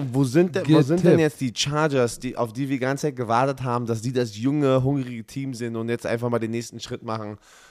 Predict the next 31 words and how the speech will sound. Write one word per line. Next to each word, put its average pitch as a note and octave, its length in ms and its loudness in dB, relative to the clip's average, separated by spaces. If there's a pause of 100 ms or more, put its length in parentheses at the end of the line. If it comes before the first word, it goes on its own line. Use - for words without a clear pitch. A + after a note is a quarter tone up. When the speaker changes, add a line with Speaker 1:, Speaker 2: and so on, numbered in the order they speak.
(140)
Speaker 1:
Und G#2+ 160 -6
jetzt A2 120 -6
verlieren B2+ 300 -2
sie B2+ 100 0
zu A#2 220 -4
Hause A#2 320 -2
gegen A2 180 -4
Mac A2+ 180 -4 (100)
Jones A#2 280 -6
und G#2+ 120 -8
die G#2+ 80 -4
Patriots, A2+ 480 -4
die D2+ 160 -8
ab-, - 280 -6
absolut - 360 0
abgeliefert G#2 500 -2
haben. F#2 260 -2 (1300)
Aber A2 400 2 (1500)
kann F3+ 200 0
auch G3+ 100 -2
nicht G3 140 -6
passieren F#2 420 -8
in G2 100 -8
deiner, G#2+ 240 -2
in A#2 140 -4
deiner A2+ 240 0
Situation, A#2 560 -2
in G#2+ 100 -2
der G2 140 0
du F#2+ 80 -4
bist. D2+ 320 -12